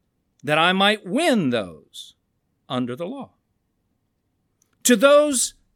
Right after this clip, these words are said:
outside the law," verse twenty-one, "I became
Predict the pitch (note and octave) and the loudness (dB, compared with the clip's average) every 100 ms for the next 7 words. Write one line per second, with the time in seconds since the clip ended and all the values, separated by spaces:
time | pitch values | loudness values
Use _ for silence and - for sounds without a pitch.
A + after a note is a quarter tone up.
0 | _ _ A#3+ C4 C4+ D#4 - - E4+ C#4+ | _ _ 0 0 0 -4 -4 -4 -2 -4
1 | C#4+ C4+ G3+ G3+ F#3 F#3 F3 B2+ D#2 - | -4 -4 -2 0 2 4 2 2 -4 -14
2 | _ _ _ _ _ _ _ _ - D#3 | _ _ _ _ _ _ _ _ -12 -10
3 | - G#3 G#3 G#3 D4 A#2+ - _ _ _ | -6 -4 -2 2 0 0 -10 _ _ _
4 | _ _ _ _ - E3+ C4 G#3 C4+ - | _ _ _ _ -12 -6 -4 -2 -6 -6
5 | G#3+ A3+ A#3+ B3+ | -8 -6 -4 -4